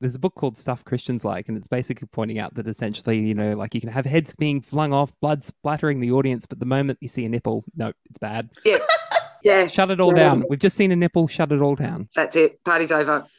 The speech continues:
Speaker 1: Yep.
Speaker 2: Nips out. No,
Speaker 3: The th-,
Speaker 2: go home.
Speaker 3: look, I know that, like, porn is problematic, don't get me wrong,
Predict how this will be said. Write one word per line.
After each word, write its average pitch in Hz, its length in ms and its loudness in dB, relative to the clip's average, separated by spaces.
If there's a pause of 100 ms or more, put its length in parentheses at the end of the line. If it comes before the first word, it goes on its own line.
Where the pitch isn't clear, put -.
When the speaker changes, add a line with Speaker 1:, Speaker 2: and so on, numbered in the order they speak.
(260)
Speaker 1:
Yep. 139 220 -2 (220)
Speaker 2:
Nips 180 240 -2
out. 156 280 4 (180)
No, 143 180 0
Speaker 3:
The 254 100 2
th-, 254 100 -10
Speaker 2:
go 151 80 4
home. 139 320 -2
Speaker 3:
look, 233 200 -8
I 240 120 0
know 254 260 2
that, 294 240 -4
like, 220 240 -2
porn 185 340 -4
is 175 280 -6
problematic, 151 640 -8
don't 160 220 -8
get - 160 -6
me 175 140 -8
wrong, 151 480 -10